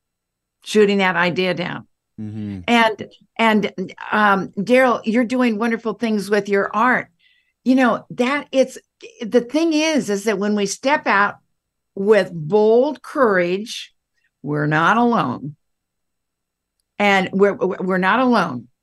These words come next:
Speaker 1: And when we step out with, with bold courage, that,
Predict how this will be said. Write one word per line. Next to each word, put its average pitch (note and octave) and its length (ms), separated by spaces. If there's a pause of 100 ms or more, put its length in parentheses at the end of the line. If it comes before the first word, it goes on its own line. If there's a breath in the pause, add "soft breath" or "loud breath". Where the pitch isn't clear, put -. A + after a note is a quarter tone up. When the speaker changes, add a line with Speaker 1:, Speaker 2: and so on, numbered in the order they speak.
(340)
Speaker 1:
And G#3 140
when G#3 100
we G3+ 100
step B3+ 380
out A3 340
with, F3+ 280 (260)
with F3 640
bold F#3+ 800
courage, F#3 680 (840 loud breath)
that, G3 460